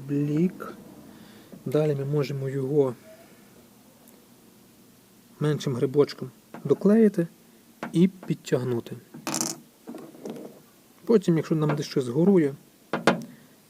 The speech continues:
таким керном застукати. Погрався я трішки з тим молотком, і що я скажу? Річ варта уваги. Так, в неї треба притренуватися, попробувати, навчитися.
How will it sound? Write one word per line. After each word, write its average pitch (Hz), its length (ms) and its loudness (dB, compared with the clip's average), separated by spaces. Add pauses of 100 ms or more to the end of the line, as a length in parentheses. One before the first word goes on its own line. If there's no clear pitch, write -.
(220)
таким - 260 -6
керном 127 360 0
застукати. - 480 -6 (1800)
Погрався 147 420 6
я 135 40 8
трішки - 300 0
з - 40 0
тим 151 160 4
молотком, 127 440 4
і 117 80 -4
що - 120 2
я 131 80 8
скажу? 107 380 -2 (840)
Річ 156 340 0
варта 127 340 6
уваги. 110 400 2 (1700)
Так, 185 120 8
в 147 80 8
неї 151 160 10
треба 131 420 8 (160)
притренуватися, 135 840 4
попробувати, 156 680 6 (140)
навчитися. 143 720 2